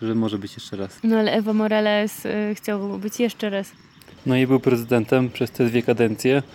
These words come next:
Speaker 1: i nadeszły wybory dwa tysiące dziewiętnaście, ale nie mógł przecież brać w nich udziału, bo to by była trzecia kadencja. No ale zwrócił się do sądu. To wręcz brzmi niedorzecznie, jak tak o tym mówię, ale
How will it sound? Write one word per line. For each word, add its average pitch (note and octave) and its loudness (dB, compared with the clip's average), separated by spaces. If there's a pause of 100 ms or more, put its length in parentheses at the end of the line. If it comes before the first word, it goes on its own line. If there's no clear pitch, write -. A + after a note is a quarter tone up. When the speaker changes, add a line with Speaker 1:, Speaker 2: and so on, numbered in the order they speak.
(540)
Speaker 1:
i A#2 2 (200)
nadeszły A#2 2
wybory A#2 2
dwa A2+ 2
tysiące A2+ -6
dziewiętnaście, A2+ 0 (240)
ale B2 6
nie C3+ 6
mógł A2+ 2
przecież A2 0
brać G#2+ 0
w - -8
nich A#2 -4
udziału, A#2+ 4
bo A2+ 0 (300)
to A#2+ -2
by A2+ -2
była A#2 4
trzecia A2 0
kadencja. G#2 0 (460)
No A#2+ 2
ale A2+ 6 (100)
zwrócił A2+ -4
się A#2+ 0
do A2+ 0
sądu. A#2 2 (460)
To B2 4
wręcz A#2+ 2
brzmi A#2 0
niedorzecznie, A#2+ 4
jak A2+ 0 (380)
tak - 2
o A#2 2
tym A#2+ 0
mówię, A#2 2 (440)
ale A2+ 6